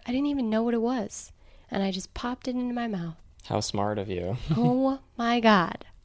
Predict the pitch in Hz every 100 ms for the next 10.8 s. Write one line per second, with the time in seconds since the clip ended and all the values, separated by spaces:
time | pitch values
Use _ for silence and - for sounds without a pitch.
0 | - - 220 233 262 247 240 - 220 214
1 | 202 - 240 - - - 233 90 - -
2 | - - - - - - - - 226 208
3 | 202 196 190 202 196 - - 220 196 -
4 | - 220 - 214 208 208 226 202 196 190
5 | - 196 185 190 190 190 - - 190 196
6 | 190 185 190 190 185 - 185 185 185 180
7 | 180 - - - 202 180 185 - - -
8 | - 202 190 185 214 240 196 208 202 233
9 | 233 - - 214 247 285 277 - 277 294
10 | 302 302 - - - - 95